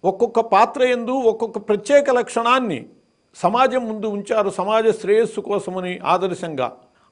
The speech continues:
అటువంటిది అనేక సద్గుణాలతో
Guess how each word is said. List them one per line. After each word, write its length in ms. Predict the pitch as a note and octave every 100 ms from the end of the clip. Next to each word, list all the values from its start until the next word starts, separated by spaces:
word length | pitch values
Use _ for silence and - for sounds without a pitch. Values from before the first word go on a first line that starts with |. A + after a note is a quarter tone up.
| F3
అటువంటిది 920 | C4 B3+ C4 B3 G#3+ G#3+ A#3 - - -
అనేక 800 | C#3+ G#3+ C4+ D4 C#4+ C4 F3 - - _ _
సద్గుణాలతో 1040 | - G3 F#3+ G3 C4 B3+ A#3+ A3+ A3 C3+